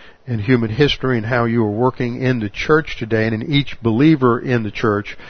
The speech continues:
and what you are doing in preparing us to rule and reign with you in the future. Father, we thank you that we have such a great salvation that it was fully accomplished for us on the cross.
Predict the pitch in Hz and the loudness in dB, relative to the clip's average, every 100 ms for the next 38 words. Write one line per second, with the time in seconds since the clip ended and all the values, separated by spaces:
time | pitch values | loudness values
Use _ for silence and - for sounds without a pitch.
0 | - - 120 110 147 143 131 117 120 139 | -20 -6 -2 2 4 4 4 4 4 4
1 | 127 131 110 107 - - 196 180 117 104 | 4 0 -4 -4 -8 -2 0 2 0 -2
2 | 95 - - - - - - 123 107 139 | -4 -8 -12 -18 -20 -20 0 4 6 8
3 | 160 131 113 113 127 123 110 113 143 - | 8 6 2 2 2 2 2 4 4 2
4 | 117 117 120 113 104 - 113 - 92 - | 2 2 2 -2 -4 -2 -2 -2 -10 -16
5 | _ _ - - - - 123 120 110 - | _ _ -20 -20 -6 2 4 6 4 2
6 | 143 - 131 120 120 123 120 110 - 123 | 2 4 2 4 4 4 2 2 0 0
7 | 120 104 120 131 - 127 110 117 131 - | 0 2 2 2 2 2 4 4 2 2
8 | 143 127 113 117 107 - 123 113 101 131 | -2 -2 -2 -4 -4 0 2 2 0 0
9 | 127 120 117 - - 127 110 113 - 104 | 2 0 -4 -6 0 4 4 4 0 -8
10 | 98 - 117 92 - | -4 2 2 2 -6